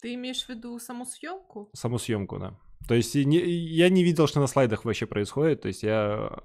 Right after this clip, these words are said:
Speaker 2: я видел просто докладчика, он рассказывал, я слушал как, э,
Speaker 1: <laughs>
Speaker 2: подкаст, вот, потому что было непонятно, что он рассказывает, и, и приходилось просто вылавливать в разговоре, что он какие-то тезисы, гуглить отдельно и читать про них, э, что происходит.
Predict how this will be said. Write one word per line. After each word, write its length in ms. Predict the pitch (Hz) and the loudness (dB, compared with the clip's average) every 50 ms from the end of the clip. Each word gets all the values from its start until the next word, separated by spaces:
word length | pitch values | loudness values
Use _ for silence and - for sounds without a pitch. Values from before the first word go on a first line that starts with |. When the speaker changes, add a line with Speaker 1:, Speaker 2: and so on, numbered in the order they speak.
| - | -8
Speaker 2:
я 160 | - 127 127 139 | 0 2 6 6
видел 320 | 151 170 151 156 147 127 | 6 6 6 6 4 4
просто 280 | - 143 139 - - 135 | 4 2 2 2 0 -2
докладчика, 460 | 127 117 156 196 240 - - - 147 | 0 4 4 4 4 4 2 0 0
он 80 | 127 127 | 2 2
рассказывал, 420 | 127 127 - 185 214 208 170 135 127 | 0 0 2 4 4 4 4 2 2
я 120 | 131 127 | 2 0
слушал 320 | 123 - 165 165 - 156 123 | 0 -2 -2 -2 -2 -2 -2
как, 180 | 131 123 110 - | -2 -4 -4 -2
э, 540 | 123 113 110 110 107 107 107 104 101 101 104 - - | -2 -2 0 0 0 -2 -2 -2 -4 -6 -6 -8 -8
Speaker 1:
<laughs> 100 | - - | -6 -6
Speaker 2:
подкаст, 500 | 131 - - - 147 175 - - - - _ _ - - - - - 123 - - | -6 -4 -2 0 0 0 0 -2 -6 -14 _ _ -20 -20 -20 -20 -20 -20 -12 -6
вот, 280 | 110 110 107 104 101 - | -2 0 0 0 0 -2
потому 260 | 110 117 117 127 135 | -4 -4 -2 -2 -4
что 160 | - - 117 | -4 -4 -4
было 220 | 104 120 120 113 | -2 0 0 2
непонятно, 500 | 107 113 113 - 123 127 120 110 - 110 | 0 0 0 0 0 0 0 -2 -4 -6
что 140 | 104 - 117 | -10 -6 -6
он 40 | 110 | -4
рассказывает, 540 | 110 107 - 190 185 170 139 131 131 127 - | -4 0 2 2 2 2 2 2 0 0 -2
и, 40 | - | -2
и 140 | - 175 151 | 0 0 0
приходилось 460 | 151 156 160 - 156 151 180 190 170 | 2 2 2 2 4 4 4 4 4
просто 260 | - 170 151 - 165 | 2 0 -2 0 0
вылавливать 580 | 147 156 156 160 151 135 127 117 117 107 - - | 2 6 6 6 6 6 4 2 2 0 -2 -4
в 140 | 113 117 120 | -6 -4 -2
разговоре, 760 | 127 123 127 139 135 139 131 120 117 110 107 104 101 - 117 | -2 2 2 4 6 6 6 4 4 2 0 -2 -4 -6 -8
что 180 | - - 135 | -6 -4 -2
он 220 | 127 120 131 - - | 0 0 -2 -4 -6
какие-то 280 | - 131 143 139 131 135 | -2 0 2 2 2 4
тезисы, 420 | - 190 214 190 175 - - 135 | 4 4 6 4 4 2 0 -2
гуглить 400 | 120 131 151 170 170 165 143 - | 2 2 2 4 4 2 2 0
отдельно 320 | 139 131 147 175 175 151 120 | 0 2 2 2 4 2 2
и 120 | 110 104 | 0 -2
читать 340 | - - - 127 127 120 - | -4 -4 -4 -4 -4 -4 -4
про 120 | 117 117 | -4 -4
них, 320 | 110 117 117 110 - - 98 | -2 -2 -4 -6 -8 -10 -10
э, 220 | 92 98 98 95 | -8 -8 -8 -8
что 160 | 92 - - 107 | -10 -10 -12 -10
происходит. 400 | - 104 98 - - - - | -8 -8 -8 -8 -10 -16 -18